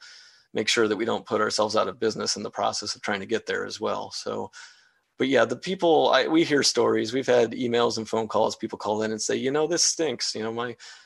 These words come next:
my friend who lives just over a street, you know, that's in your service area, their bill is this, and I'm paying this for the same services. And, you know, we'd love to help them." And, you know, we,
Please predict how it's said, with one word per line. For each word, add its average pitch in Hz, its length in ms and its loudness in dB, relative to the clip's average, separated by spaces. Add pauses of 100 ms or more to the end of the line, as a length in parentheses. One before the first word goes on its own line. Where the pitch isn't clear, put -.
(120)
my 135 120 0
friend 147 320 4
who 123 80 2
lives 123 340 2
just 135 240 0
over 127 320 2
a 117 60 4
street, 135 420 0
you 120 100 -6
know, 113 260 0
that's 110 200 -4
in 131 60 -2
your 120 100 -2
service 131 380 0
area, 113 360 2
their 135 160 -2
bill 139 340 2
is 113 160 -4
this, 135 340 0
and 110 140 -4
I'm 131 120 -2
paying 135 320 -2
this 127 160 0
for - 140 -4
the 120 80 -4
same 139 280 -2
services. 127 680 -4
And, 110 180 -8 (720)
you 110 100 -6
know, 110 160 0
we'd 120 220 -2
love 135 160 4
to 127 100 6
help 139 220 2
them." 107 260 -4
And, 107 320 -6 (360)
you 113 80 -12
know, 107 160 -10 (180)
we, 135 180 -8